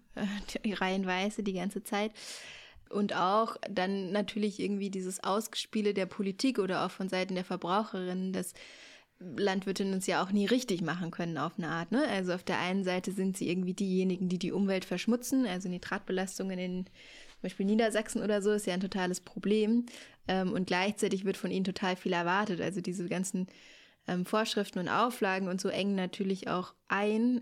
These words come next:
ähm, sind natürlich auch total wichtig, irgendwelche Standards zu setzen, gerade in Bezug auf Umweltschutz. Mm, aber es ist natürlich schon so ein bisschen dieses Ding von, egal von welcher Seite, kriegen sie irgendwie auf den Deckel.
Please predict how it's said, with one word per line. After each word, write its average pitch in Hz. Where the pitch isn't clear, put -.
ähm, 185
sind 196
natürlich 190
auch 185
total 180
wichtig, 208
irgendwelche 185
Standards 185
zu 180
setzen, 180
gerade 180
in 185
Bezug 185
auf 190
Umweltschutz. 214
Mm, 190
aber 185
es 180
ist -
natürlich 190
schon 196
so 202
ein 196
bisschen 208
dieses 185
Ding 208
von, 190
egal 180
von 202
welcher 185
Seite, 196
kriegen 190
sie 185
irgendwie 185
auf -
den 185
Deckel. 185